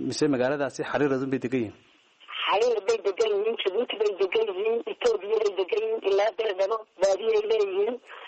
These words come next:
Speaker 2: magaalay leeyihiin, kuwa ay jiraa degan bay leeyihiin, way daarsan yihiin oo tarankii, de waxa weeyaan, waalidkaygii ka hadhay, waa taran aad u ballaaran, oo weli wax ka dhintay mala de. Waxay sii dhaleen,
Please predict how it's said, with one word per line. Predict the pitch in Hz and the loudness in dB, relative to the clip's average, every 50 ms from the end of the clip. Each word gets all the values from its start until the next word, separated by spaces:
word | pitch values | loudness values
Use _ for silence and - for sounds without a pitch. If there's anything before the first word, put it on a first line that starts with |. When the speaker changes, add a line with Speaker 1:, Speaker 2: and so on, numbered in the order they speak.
| - - - | -20 -20 -10
Speaker 2:
magaalay | - 196 202 190 208 226 226 220 208 | -4 0 2 2 2 2 2 0 0
leeyihiin, | 208 202 226 208 202 196 214 226 - | 0 0 0 0 0 -2 -4 -6 -4
kuwa | - - - - | -2 0 2 2
ay | - | 2
jiraa | 202 - 233 226 220 208 | 2 0 0 0 0 0
degan | - 208 185 - 226 214 | 0 0 0 0 0 0
bay | 208 208 208 | 0 0 0
leeyihiin, | 202 214 208 208 208 - - - - - - _ | 0 0 -2 -2 -4 -8 -16 -20 -20 -20 -20 _
way | - 214 220 226 | 0 0 0 2
daarsan | 190 - 214 208 202 - - 240 | 2 2 2 2 2 2 2 2
yihiin | 233 220 208 214 220 | 2 2 0 0 2
oo | 214 208 202 202 196 190 185 180 | 2 2 4 2 2 0 0 0
tarankii, | - 226 208 196 180 - - - 190 196 202 - 415 403 349 - _ _ _ _ _ _ _ _ _ _ _ _ _ _ _ | 0 0 0 2 0 -2 -2 0 2 2 2 2 0 -2 -4 -8 _ _ _ _ _ _ _ _ _ _ _ _ _ _ _
de | - 185 | 0 2
waxa | 196 208 - 202 | 2 2 2 2
weeyaan, | 196 208 202 190 180 | 2 2 0 0 2
waalidkaygii | 180 202 208 185 170 - 202 185 185 175 | 2 2 0 0 0 0 0 2 0 0
ka | - 208 | 2 2
hadhay, | 185 175 180 180 | 2 2 2 2
waa | 180 180 | 0 0
taran | - - 208 202 190 190 | 2 2 2 2 2 2
aad | 202 247 247 247 233 | 2 2 2 2 0
u | 214 202 | -2 -2
ballaaran, | 196 202 190 190 185 175 170 165 160 160 156 - - _ | 0 0 2 2 2 0 0 -2 -4 -6 -12 -14 -10 _
oo | - 190 190 185 | -2 0 0 2
weli | 190 190 208 466 - - - - - - - - | 2 0 0 -2 -6 -8 -12 -14 -14 -16 -4 -2
wax | - 226 226 - | 0 0 2 2
ka | - 226 | 0 2
dhintay | 202 202 196 - - 185 190 | 2 0 0 0 0 2 2
mala | 202 202 196 185 175 | 2 4 2 2 0
de. | 156 151 170 160 151 156 - - _ | 0 -2 -2 -2 -2 -6 -12 -16 _
Waxay | - 233 226 233 202 - - | -2 0 2 2 0 0 0
sii | - 254 294 294 | 0 0 0 2
dhaleen, | - 226 220 226 220 208 208 | 2 2 4 4 2 2 0